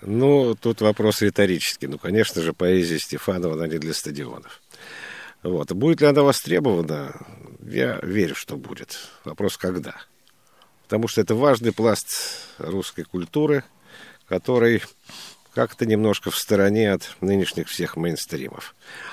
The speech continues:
А поэзия для стадионов, ну что ж, это была благословенная эпоха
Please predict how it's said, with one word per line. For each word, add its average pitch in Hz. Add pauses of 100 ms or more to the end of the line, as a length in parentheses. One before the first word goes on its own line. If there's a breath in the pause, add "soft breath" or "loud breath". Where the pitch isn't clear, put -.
(160 loud breath)
А 135
поэзия 175
для 156
стадионов, 160
ну 135
что 80
ж, -
это -
была 107
благословенная 135
эпоха 95